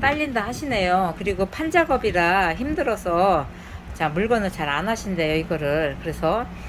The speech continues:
있길래 얼른 냉큼 가지고 왔습니다.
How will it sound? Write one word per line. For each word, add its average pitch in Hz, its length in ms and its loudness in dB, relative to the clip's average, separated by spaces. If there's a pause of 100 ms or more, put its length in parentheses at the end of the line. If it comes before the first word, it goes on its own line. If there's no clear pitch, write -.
(200)
있길래 190 560 2
얼른 220 640 2
냉큼 233 340 0
가지고 190 300 0
왔습니다. 185 500 0